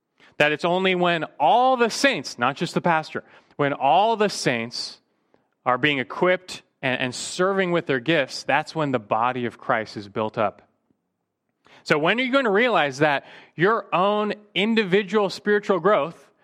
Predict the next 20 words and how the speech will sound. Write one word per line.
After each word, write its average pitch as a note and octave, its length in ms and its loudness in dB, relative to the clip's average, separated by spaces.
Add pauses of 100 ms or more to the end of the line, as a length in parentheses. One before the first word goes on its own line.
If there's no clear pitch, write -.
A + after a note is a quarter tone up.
(560)
is C#3+ 160 0
completely G3 600 0
tied E3+ 360 0
into F3 360 -2
the C3 100 -2
proper D3+ 460 0
functioning C#3 680 -4
of A#2+ 80 -4
the A#2 100 -4
church - 580 -4 (280)
with C3+ 180 -2 (100)
all D3+ 320 0
of D3 100 -2
its C#3+ 160 -4
members? C3+ 640 -4 (500)
Like, A2 240 -16 (340)
we're D#3+ 140 2
in C4+ 80 2
this - 160 -2
together. D#3 420 0